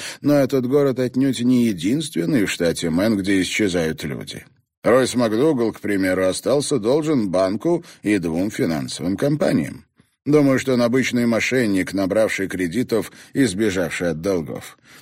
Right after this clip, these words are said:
Не в этом году, так в следующем, но он непременно попытается расплатиться одной из таких кредиток, и тогда мы его обязательно накроем.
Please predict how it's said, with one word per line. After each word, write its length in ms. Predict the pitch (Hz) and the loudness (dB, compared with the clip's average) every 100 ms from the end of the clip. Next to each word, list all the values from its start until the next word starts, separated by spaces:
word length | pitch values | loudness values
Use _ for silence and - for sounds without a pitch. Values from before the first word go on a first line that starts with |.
| _ | _
Не 180 | 208 202 | 2 4
в 40 | |
этом 320 | 196 151 135 | 2 2 2
году, 240 | 113 110 139 | 2 2 0
так 180 | 107 85 | -2 -4
в 60 | |
следующем, 760 | - 117 165 156 139 151 135 - - - | -4 2 2 2 0 2 0 -2 -8 -2
но 160 | 190 | 0
он 120 | 170 | 2
непременно 640 | 156 131 135 123 139 135 113 | 2 2 2 2 2 0 0
попытается 680 | 113 104 92 131 120 139 | -2 -2 0 0 0 0
расплатиться 840 | 120 - 113 98 110 135 120 95 90 | 0 0 -2 -2 2 0 0 -2 -2
одной 320 | 82 110 98 | 0 0 -2
из 100 | - | -2
таких 380 | 87 85 113 - | -4 0 -2 0
кредиток, 680 | 95 90 101 147 131 123 147 | -2 0 2 0 2 -2 -2
и 100 | 135 | 0
тогда 360 | 156 156 185 | 0 0 0
мы 140 | 170 151 | 2 0
его 220 | 143 143 | 2 2
обязательно 1120 | 131 110 104 78 113 160 156 - 143 127 117 | 2 0 -2 0 0 0 -2 -6 -4 -2 0
накроем. 760 | 90 80 78 92 98 101 95 | -2 -4 -2 0 2 2 -2